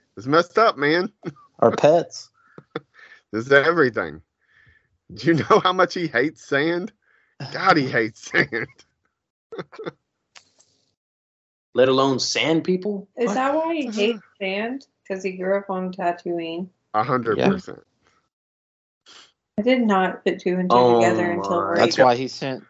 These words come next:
Speaker 2: that's why he sent incompetent stormtroopers down to get <laughs> retrieve the
Speaker 1: <laughs>
Speaker 2: droids.
Speaker 1: Yeah, it's like, uh, "Oh, we're here? We're here again? I'm not going down there." <laughs> Last time I went down there, I ran into Obi-Wan.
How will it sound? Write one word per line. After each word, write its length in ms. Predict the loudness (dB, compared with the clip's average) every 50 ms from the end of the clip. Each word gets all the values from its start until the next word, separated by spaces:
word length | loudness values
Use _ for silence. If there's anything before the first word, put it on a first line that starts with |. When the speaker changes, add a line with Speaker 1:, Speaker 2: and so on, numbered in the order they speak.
| _ _ -12
Speaker 2:
that's 240 | -10 -10 -10 -8
why 140 | -6 -6 -6
he 80 | -6 -8
sent 260 | -10 -12 -12 -12 -12
incompetent 800 | -12 -12 -12 -10 -6 -4 -4 -4 -4 -6 -8 -6 -6 -6 -8 -10
stormtroopers 760 | -10 -6 -4 -2 -2 -4 -6 -8 -10 -10 -8 -8 -10 -8 -6
down 320 | -6 -6 -4 -4 -4 -4
to 120 | -4 -4 -4
get 140 | -6 -8 -10 _
<laughs> 40 |
retrieve 500 | -12 -12 -10 -10 -4 0 0 2 2 2 0
the 80 | -2 2
Speaker 1:
<laughs> 0 |
Speaker 2:
droids. 360 | 4 4 4 6 6 6 6
Speaker 1:
Yeah, 140 | 8 6 6 6
it's 220 | 4 4 2 2 2
like, 240 | 2 0 0 -2 -8 _ _ -20 -20 -20 -20 -20 _ _ -12
uh, 160 | -8 -8 -6 -6 -4
"Oh, 320 | -4 -2 -2 -2 -4 -6 -12 _ _ _ -10
we're 240 | -4 -2 -2 -2
here? 360 | -2 -2 2 4 4 4 4 2 -2 -8 -6 0
We're 180 | 2 2 2
here 320 | 2 4 4 4 6 6 4
again? 480 | 4 2 0 0 0 0 0 -2 -4 -6 _ -4
I'm 200 | -2 -2 0 2
not 280 | 4 4 4 4 2 2
going 400 | 0 0 2 0 -2 -6 -8 -6
down 260 | -6 -8 -8 -6 -4
there." 140 | -2 -2 -2
<laughs> 1160 | -4 -8 -16 -16 -16 -16 -16 -14 -12 -12 -12 -14 -16 -20 _ _ -20 -20 -20 -20 -20 -8 -2
Last 260 | 2 2 2 2 2
time 220 | 2 2 2 2 2
I 40 | 0
went 220 | 0 0 0 0
down 260 | 2 2 2 2 0 0
there, 300 | 0 2 2 0 0 -4
I 60 | -6 -8
ran 280 | -8 -6 -4 -2 -2
into 200 | 0 0 2 2 4
Obi-Wan. 760 | 4 4 2 2 0 0 2 2 2 2 2 2 0 -4